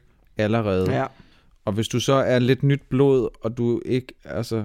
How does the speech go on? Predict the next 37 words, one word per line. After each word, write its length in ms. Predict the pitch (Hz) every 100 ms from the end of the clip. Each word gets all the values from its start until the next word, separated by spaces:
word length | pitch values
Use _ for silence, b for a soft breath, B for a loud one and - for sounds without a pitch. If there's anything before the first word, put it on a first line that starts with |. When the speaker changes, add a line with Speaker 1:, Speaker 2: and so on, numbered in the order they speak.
| -
Speaker 1:
og 100 | 110
du 60 |
ser 220 | - 120
nogenlunde 420 | 117 120 131 127 135
sød 300 | - 139 87
og 160 | 107
fornuftig 480 | - 123 123 - 131
ud, 140 | 117 -
jamen, 300 | 110 110 107
så 160 | - 127
er 120 | 123
der 100 | 113
måske 340 | 113 - 107
også 140 | 107 -
nogen, 160 | 117 117
der 60 |
gerne 240 | 107 101 117
vil 100 | 117
mødes 300 | 113 117 -
med 80 |
dig. 220 | 95 95 101 _ - _ _ _ _ - B B B
Problemet 480 | - 107 131 147 151
kan 140 | - 131
jo 60 |
så 180 | 120 131
være, 420 | 113 107 110 110
at 460 | 95 104 - - - -
folk 240 | 120 110
har 120 | 113
nogle 180 | 110 113
andre 320 | 107 107 117
intentioner 800 | 110 110 - 113 - 120 85 117
på 160 | 113 117
en 40 |
eller 140 | 92 92
anden 120 | 98
måde. 300 | 101 95